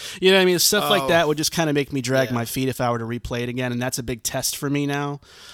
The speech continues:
Speaker 1: Um, so I think for that, it has some really good moments. It has some really unnecessary moments, and I think that all just sorta cobbles together into an experience I think is just kind of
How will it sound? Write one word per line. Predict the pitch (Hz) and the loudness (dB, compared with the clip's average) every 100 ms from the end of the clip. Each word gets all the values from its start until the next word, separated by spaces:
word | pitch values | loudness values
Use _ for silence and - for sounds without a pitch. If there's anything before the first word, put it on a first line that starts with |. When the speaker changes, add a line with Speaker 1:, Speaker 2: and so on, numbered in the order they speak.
| - | -12
Speaker 1:
Um, | 139 131 123 120 123 | -2 2 2 2 0
so | - 160 | 2 2
I | 151 160 | 2 2
think | 208 202 | 0 -2
for | 202 | -2
that, | 156 151 151 | 0 2 2
it | - 135 | 0 -4
has | 151 175 160 | -2 0 2
some | 185 156 135 | 0 -2 -4
really | 156 165 151 | -4 -4 -4
good | 156 143 | -2 0
moments. | 143 147 147 139 | 0 0 -2 -4
It | 120 | -8
has | - 139 135 | -4 -2 2
some | 151 135 | 0 0
really | 127 135 139 | -2 -2 -2
unnecessary | 131 123 123 123 135 - 135 127 | -4 -4 -2 -2 0 -2 0 -2
moments, | 127 123 127 127 | -2 -2 -2 -4
and | 139 | -4
I | 123 | -6
think | 120 139 | -6 -8
that | - | -4
all | 131 147 151 | -2 -2 -2
just | 143 135 - - - - - - | -4 -4 -4 -8 -20 -20 -18 -2
sorta | - 202 | 2 2
cobbles | 185 180 165 160 147 | 0 2 2 2 -2
together | 147 143 143 139 | -2 -2 0 0
into | 131 127 | -2 -2
an | 127 | -4
experience | 123 - 131 131 | -4 -4 -4 -4
I | 123 | -6
think | - 127 | -6 -8
is | 123 117 | -6 -6
just | 131 - | -4 -4
kind | - 147 143 | -2 -2 -2
of | 127 | -6